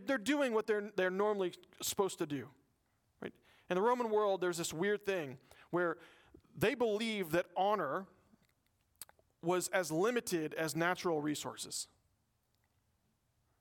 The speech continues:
Okay? Honor wasn't something that people just had because of their, their value in it. It was, it was, had to be taken from someone.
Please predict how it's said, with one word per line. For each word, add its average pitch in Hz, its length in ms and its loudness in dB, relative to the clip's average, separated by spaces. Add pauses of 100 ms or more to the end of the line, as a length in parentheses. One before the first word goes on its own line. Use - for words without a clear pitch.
Okay? 147 100 -10 (220)
Honor 269 300 2
wasn't 247 220 0
something 220 260 0
that 185 160 0
people 202 240 -2
just 170 180 -4
had 185 340 0
because 156 320 -2
of 135 140 -4
their, 147 300 0 (100)
their 139 280 -2 (120)
value 151 480 0
in 131 80 -4
it. 131 100 -6
It 175 60 0
was, 180 260 -4 (220)
it - 40 -4
was, 139 80 -4
had 208 120 2
to 233 60 -2
be 165 80 -6
taken 190 480 -4
from 120 180 -12
someone. - 360 -10